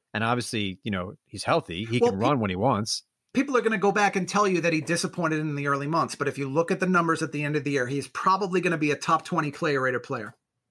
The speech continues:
Speaker 1: And then when I did my, my research on the, you know, base runners,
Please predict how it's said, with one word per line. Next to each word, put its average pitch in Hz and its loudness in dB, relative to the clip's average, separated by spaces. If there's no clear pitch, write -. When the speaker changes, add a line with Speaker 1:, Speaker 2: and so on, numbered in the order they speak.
Speaker 1:
And 123 2
then 135 4
when 135 6
I 135 4
did 139 4
my, 131 4
my 123 2
research 131 4
on 110 2
the, 117 0
you 131 -4
know, 104 -2
base 127 2
runners, 95 -2